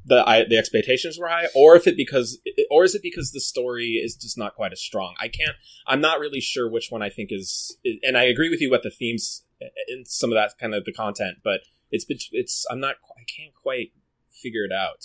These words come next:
It's a, it's a weird conflicted, but Sean, I agree with you. I, I,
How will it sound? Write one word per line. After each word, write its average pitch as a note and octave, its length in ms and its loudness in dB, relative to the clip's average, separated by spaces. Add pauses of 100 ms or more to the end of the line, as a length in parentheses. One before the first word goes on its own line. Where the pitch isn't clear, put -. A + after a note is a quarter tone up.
(120)
It's G2 240 -10
a, A#2 40 -6 (200)
it's A#2+ 260 -2
a C3+ 80 -8
weird B2 240 -10
conflicted, A2 500 -4 (240)
but C#3+ 140 2
Sean, E3+ 240 -2
I D3 80 4
agree B2+ 240 0
with C#3+ 140 -8
you. A2 140 -2
I, G#2 200 -4 (640)
I, B2 60 0